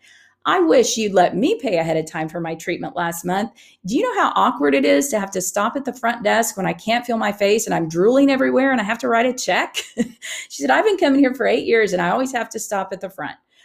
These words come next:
Can't feel my face. It's just a mess. Sometimes you're busy and I have to wait." And she said, "Huh, I'm not really upset.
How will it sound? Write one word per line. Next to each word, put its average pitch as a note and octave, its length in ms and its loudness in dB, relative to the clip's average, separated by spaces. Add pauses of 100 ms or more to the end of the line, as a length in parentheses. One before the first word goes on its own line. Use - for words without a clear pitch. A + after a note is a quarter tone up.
(160)
Can't A#3 240 0
feel A#3+ 140 2
my B3 160 0
face. F#3+ 460 0 (280)
It's F3+ 220 -4
just G3 220 -2
a G#3+ 40 0
mess. F#3 380 0
Sometimes B3 460 0
you're C4+ 100 0
busy G3 500 2
and F3 80 0
I F3 60 0
have G#3 260 -2
to C#4 100 -2
wait." F3+ 420 2 (200)
And G3 160 -2
she A3 180 -2
said, F#3+ 540 2
"Huh, B3+ 360 2
I'm A#3 160 0
not C4+ 260 0
really G#3 280 4
upset. - 400 -4